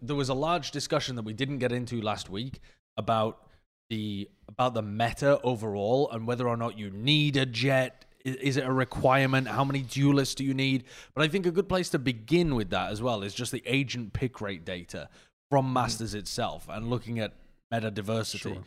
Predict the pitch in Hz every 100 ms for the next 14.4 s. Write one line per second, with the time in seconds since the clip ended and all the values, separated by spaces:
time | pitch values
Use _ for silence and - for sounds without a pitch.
0 | - _ _ - 117 139 135 123 147 180
1 | 170 160 - 160 180 151 143 160 - 139
2 | - - 117 110 156 160 - 107 92 98
3 | 95 - 98 92 92 90 85 73 76 73
4 | _ _ _ _ 123 139 135 - 123 151
5 | 165 170 160 143 113 127 131 107 110 _
6 | _ 131 - 135 117 110 110 107 104 107
7 | 92 87 87 90 98 92 - - - -
8 | 143 131 - _ - 143 185 - - 135
9 | 170 156 - 143 123 131 - 95 - -
10 | _ 139 160 156 143 120 143 147 127 -
11 | 156 160 180 165 143 131 156 139 160 143
12 | 170 165 165 127 110 135 139 123 101 135
13 | 123 - - _ _ _ - 104 - 131
14 | 120 82 135 -